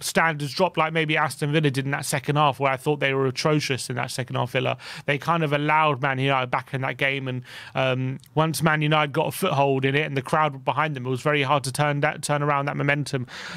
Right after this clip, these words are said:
The one bad thing going into this game, it, you could look at it two ways, but it's probably negative, is Man United are, have, do have a lot of returning players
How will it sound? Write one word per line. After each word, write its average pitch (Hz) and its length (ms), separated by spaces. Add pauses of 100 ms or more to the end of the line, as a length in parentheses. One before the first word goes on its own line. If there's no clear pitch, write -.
(160)
The 147 100
one 190 320
bad 185 360
thing 143 200
going 139 240
into 131 180
this 135 200
game, 143 420 (640)
it, - 240
you 240 160
could 269 140
look 285 120
at 226 80
it 180 100
two 220 200
ways, 143 300
but 151 120
it's 151 120
probably 170 260
negative, 143 400
is 139 100
Man 160 180
United 156 460
are, 165 280
have, 156 420
do 175 220
have 156 300
a 135 40
lot 147 180
of 135 100
returning 143 460
players 131 480